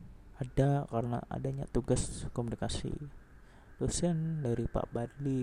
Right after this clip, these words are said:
gelar S I P, M I P. Dan di sini akan, saya akan membahas materi tentang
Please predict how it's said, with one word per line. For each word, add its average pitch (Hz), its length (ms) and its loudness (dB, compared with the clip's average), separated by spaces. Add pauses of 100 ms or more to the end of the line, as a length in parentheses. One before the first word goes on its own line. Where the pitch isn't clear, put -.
gelar 117 320 2
S - 160 -2
I 113 80 0
P, - 320 2
M 170 160 -6
I - 80 -12
P. - 60 -6 (960)
Dan 120 160 0
di 117 80 0
sini 151 400 8
akan, 143 320 2
saya 135 260 4
akan 139 220 6
membahas 139 260 6
materi 135 480 4 (640)
tentang 160 960 6